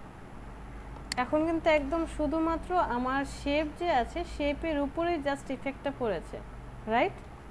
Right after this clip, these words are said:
কিন্তু আমি যখন এই গুবরে পোকার উপরে দিয়েছিলাম, তখন কিন্তু ইফেক্টটা পড়েনি, কারণ এখানে multiple কি আছে,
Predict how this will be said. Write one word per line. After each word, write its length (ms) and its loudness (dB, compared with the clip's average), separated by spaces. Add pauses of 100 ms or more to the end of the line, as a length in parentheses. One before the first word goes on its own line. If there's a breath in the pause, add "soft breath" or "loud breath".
(1000)
কিন্তু 220 4
আমি 140 6
যখন 240 6
এই 80 6
গুবরে 360 4
পোকার 340 4
উপরে 280 2
দিয়েছিলাম, 560 0
তখন 320 -2
কিন্তু 240 -2
ইফেক্টটা 460 -4
পড়েনি, 380 0 (760 loud breath)
কারণ 220 6
এখানে 260 2
multiple 1200 4 (320)
কি 140 2
আছে, 420 0